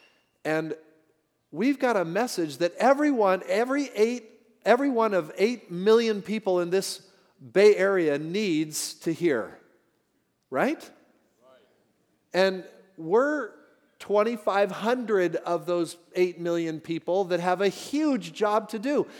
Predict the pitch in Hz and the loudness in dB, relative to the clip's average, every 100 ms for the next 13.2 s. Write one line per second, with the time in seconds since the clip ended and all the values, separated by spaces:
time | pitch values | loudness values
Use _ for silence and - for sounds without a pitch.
0 | - - 208 214 226 247 208 247 233 214 | -10 -4 -2 -2 -4 -4 -4 -2 0 0
1 | 220 233 151 180 196 202 185 185 220 220 | 0 -2 -4 -6 -6 -4 0 0 0 -4
2 | 220 226 240 196 202 202 208 214 226 175 | -8 -8 -8 -6 -2 0 0 0 -2 -4
3 | 185 190 165 170 - 196 208 220 208 202 | -6 -4 -4 -4 -2 -2 0 -2 -4 -2
4 | 196 - 202 208 226 - - _ _ _ | -4 -6 -8 -6 -8 -10 -18 _ _ _
5 | _ _ _ _ 139 156 170 170 160 175 | _ _ _ _ -8 -8 -6 -6 -6 -4
6 | 175 165 - 165 175 139 143 143 156 - | -4 -4 -2 -2 -2 0 -2 0 -4 -2
7 | 175 160 143 160 170 196 196 151 170 170 | -4 -4 -4 -2 -2 -6 -8 -6 -6 -4
8 | 185 180 156 147 147 147 139 151 143 - | -6 -4 -6 -12 -16 -18 -20 -20 -20 -14
9 | 151 147 170 165 - 165 175 180 175 190 | -8 -4 -4 -6 -8 -4 -4 -2 0 -2
10 | 175 151 - 180 185 160 185 - - - | -4 -8 -8 -8 -6 -4 -6 -6 -12 -10
11 | 202 233 - - - 220 - 226 277 - | -2 -2 -2 -8 -8 -8 -6 -8 -10 -8
12 | 269 - - 220 254 226 254 262 - 285 | -8 -8 -8 -6 0 2 2 0 -6 -10
13 | 339 135 | -8 -10